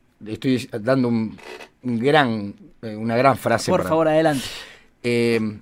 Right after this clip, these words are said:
Speaker 1: porque usted se, se, se, como, como millennials, solamente se enfoca en lo que le importa y no
Speaker 2: Generación Z, por favor.
Speaker 1: Bueno, eh, entonces todos los que hoy están desocupados por diferentes circunstancias que más allá de la pandemia,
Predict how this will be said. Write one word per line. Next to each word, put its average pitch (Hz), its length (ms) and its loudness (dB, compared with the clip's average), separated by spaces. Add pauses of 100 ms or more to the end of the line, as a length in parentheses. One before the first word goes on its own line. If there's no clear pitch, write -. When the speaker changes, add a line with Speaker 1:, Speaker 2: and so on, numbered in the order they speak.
(160)
Speaker 1:
porque 127 220 -4
usted 175 120 -4
se, 147 240 -4
se, 127 160 -4 (240)
se, 113 400 0 (640)
como, 110 340 -4
como 113 240 -2
millennials, 135 800 2
solamente 135 420 -4
se 135 120 -4
enfoca 127 280 -4
en 123 80 0
lo 117 80 0
que 113 80 0
le 117 60 0
importa 139 480 0
y 123 80 -2
no 127 300 -2 (160)
Speaker 2:
Generación 156 440 -2
Z, 160 280 -4
por 131 120 -10
favor. 127 240 -14 (160)
Speaker 1:
Bueno, 117 320 2 (680)
eh, 143 500 2
entonces 143 420 0
todos 220 240 6
los 180 100 0
que 123 280 2
hoy 143 180 4
están 135 260 -2
desocupados 117 1040 2
por 117 280 -2
diferentes 151 440 -2
circunstancias 120 840 0
que 113 120 -2
más 143 240 0
allá 139 220 0
de 131 80 4
la 107 160 0
pandemia, 143 640 0